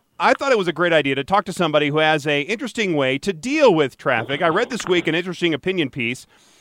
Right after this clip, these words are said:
in the Colorado Sun. It was titled, "My Commute to Denver Has Become an Automotive Conga Line, But I've Learned to Accept It." The piece was written by Tom Wood, and Tom is a freelance writer, photographer who lives in Morrison, Colorado. Tom is a twenty-year veteran of the Evergreens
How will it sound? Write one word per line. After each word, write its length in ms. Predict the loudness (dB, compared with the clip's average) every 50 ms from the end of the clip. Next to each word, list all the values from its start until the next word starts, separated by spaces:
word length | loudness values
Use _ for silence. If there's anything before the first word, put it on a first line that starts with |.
| _ _ -4
in 80 | -2 -2
the 60 | 2
Colorado 400 | 4 4 6 6 6 4 4 2
Sun. 340 | 0 0 0 0 2 0 -2
It 60 | -4
was 140 | -4 -4 -2
titled, 340 | 0 0 2 2 0 0
"My 220 | 0 0 0 0 0
Commute 480 | 0 0 0 2 2 2 2 2 2
to 80 | -2 -6
Denver 420 | -2 0 0 0 0 0 -2 -2
Has 100 | -2 -2
Become 360 | -4 -6 -6 -4 -2 -2 0 0
an 120 | -2 -2 -4 -2
Automotive 640 | 0 2 2 2 2 0 0 2 2 2 0 -2 -4 -4
Conga 420 | 0 2 4 4 4 4 4 2
Line, 360 | 2 2 0 -2 -4 -6 -8 -14 _ _ _ _ _ _ -2
But 120 | 2 4
I've 120 | 4 4 4
Learned 240 | 2 0 0 0
to 100 | 0 -2
Accept 400 | -2 -4 -2 0 0 0 0 0
It." 120 | -4 -8 -8
The 80 | -10
piece 380 | -8 -6 -4 -4 -4 -4 -8 -10 -16 -20 -20 -20 -20 -20 _ _ -4
was 340 | 2 4 4 4 4 4 2
written 200 | 0 0 0 2
by 160 | 2 2 2
Tom 340 | 2 0 0 0 2 0 0
Wood, 280 | 0 0 0 0 0
and 100 | -2 -2
Tom 300 | -2 -2 0 0 0 0
is 100 | -2 -4
a 60 | -6
freelance 480 | -6 -4 -4 -2 -2 0 -2 -2 -2 -2
writer, 320 | 0 2 2 2 2 0
photographer 680 | -2 -4 -2 2 2 2 2 2 -2 -4 -2 -2 -2 0
who 140 | 0 -2 -2
lives 280 | -2 -2 -4 -4 -2
in 100 | -2 -2
Morrison, 500 | 0 0 2 2 2 2 0 0 -2 -2
Colorado. 520 | 2 2 2 4 4 4 4 4 2 2 0
Tom 280 | 0 0 0 0 0 -2
is 100 | -4 -6
a 20 |
twenty-year 460 | -6 -6 -4 -2 -2 0 0 0 0
veteran 380 | 2 2 2 2 2 0 0 0
of 100 | -2 -2
the 180 | -2 -4 -2 -2
Evergreens 640 | -2 -2 -2 -2 -2 -2 -2 -2 -2 -4 -4